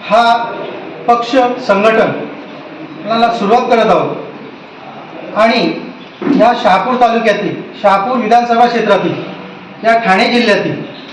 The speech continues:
आणि अनेक जिल्ह्यातील जे पंच्याहत्तर वर्षापासून अनेक प्रश्न जे प्रलंबित आहेत, त्यामध्ये सगळ्यात महत्त्वाचा आहे सुशिक्षित बेरोजगारांना रोजगार. दुसरा अतिशय, त्यासाठी आपण एमआयडीसी आणला.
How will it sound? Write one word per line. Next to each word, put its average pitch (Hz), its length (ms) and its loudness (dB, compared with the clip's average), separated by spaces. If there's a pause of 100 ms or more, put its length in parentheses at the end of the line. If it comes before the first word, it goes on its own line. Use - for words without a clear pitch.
(240)
आणि 233 280 2 (320)
अनेक 285 320 2
जिल्ह्यातील 220 440 0 (420)
जे 247 100 -2
पंच्याहत्तर 285 800 2
वर्षापासून 240 720 2 (580)
अनेक 285 320 2
प्रश्न 262 280 2
जे 262 140 2
प्रलंबित 220 540 2
आहेत, - 200 0 (520)
त्यामध्ये 240 380 4 (460)
सगळ्यात 240 320 4
महत्त्वाचा 233 400 4
आहे 226 160 0
सुशिक्षित 233 540 -2 (480)
बेरोजगारांना 214 680 4
रोजगार. 156 340 0 (1200)
दुसरा 220 240 0
अतिशय, 247 520 0
त्यासाठी 240 400 4
आपण 240 280 4 (220)
एमआयडीसी 226 480 2
आणला. 196 260 2